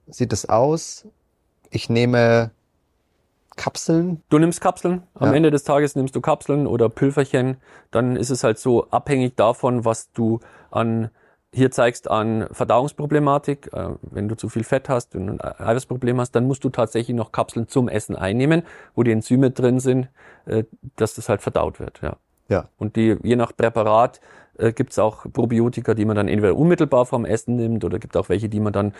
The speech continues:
Speaker 2: nüchtern in der Früh nimmt oder zum Einschlafen nimmt. Das geben dann die Hersteller vor.
Speaker 1: Okay.
Speaker 2: Aber mehr muss man eigentlich nicht machen. Und dann muss da noch lebensverändernde Maßnahmen machen, ne? Das ist ganz klar. Also wenn ich mir da,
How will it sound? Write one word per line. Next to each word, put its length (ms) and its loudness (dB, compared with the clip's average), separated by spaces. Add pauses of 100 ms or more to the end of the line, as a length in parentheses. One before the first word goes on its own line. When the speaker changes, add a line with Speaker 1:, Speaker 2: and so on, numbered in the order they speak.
(380)
Speaker 2:
nüchtern 520 4
in 120 0
der 80 2
Früh 280 4
nimmt 320 2
oder 160 0
zum 180 -6
Einschlafen 500 -2
nimmt. 200 -4
Das 160 -6
geben 240 0
dann 100 -2
die 80 -4
Hersteller 380 -6
vor. 240 -16 (480)
Speaker 1:
Okay. 300 0 (120)
Speaker 2:
Aber 200 2
mehr 160 4
muss 180 0
man 120 2
eigentlich 160 0
nicht 120 0
machen. 360 0 (300)
Und 80 0
dann 100 4
muss 100 0
da 100 2
noch 140 0
lebensverändernde 920 2
Maßnahmen 520 2
machen, 300 0
ne? 100 0
Das 140 -2
ist 120 -6
ganz 220 -2
klar. 320 2 (300)
Also 240 0
wenn 100 2
ich 140 -2
mir 100 0
da, 300 2